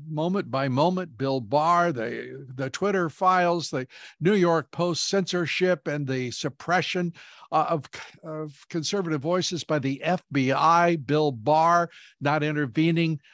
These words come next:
uh, to point out that the President of the United States was lying when he said it was disinformation in the debate, uh, in, in twenty twenty, the final debate. I, I mean, there are so many, uh, uh, pivotal points,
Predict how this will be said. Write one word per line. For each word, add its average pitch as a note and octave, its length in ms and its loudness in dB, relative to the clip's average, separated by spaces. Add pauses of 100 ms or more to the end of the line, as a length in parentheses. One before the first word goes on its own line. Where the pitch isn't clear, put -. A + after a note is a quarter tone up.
(160)
uh, C#3 120 -2
to C#3+ 180 -4
point D3 320 -2
out D#3 200 0
that C#3 140 -6
the D#3 80 -10
President C#3+ 320 -4
of C#3 40 -4
the C#3+ 60 -2
United C#3+ 160 -2
States C#3 280 -4
was A#2+ 220 -4
lying D3+ 520 2
when C#3 120 -2
he C#3 120 -2
said C3+ 220 -2
it C3 100 -4
was B2 200 -10
disinformation C#3 960 -2
in A#2+ 100 -4
the B2 80 -4
debate, B2 480 0 (320)
uh, B2 300 -6 (380)
in, C3 180 -6
in C#3 220 -6
twenty C3+ 300 -6
twenty, C3+ 280 -4
the A#2+ 140 -8
final C3 360 -2
debate. C3 540 0 (600)
I, F#3 260 0
I F#3+ 40 2
mean, F#3 140 0
there A3+ 80 -2
are A#3 40 0
so G3+ 240 0
many, F3+ 500 0 (140)
uh, D#3 300 -8 (640)
uh, A3+ 60 -16 (520)
pivotal A#3 360 2
points, F3+ 500 -4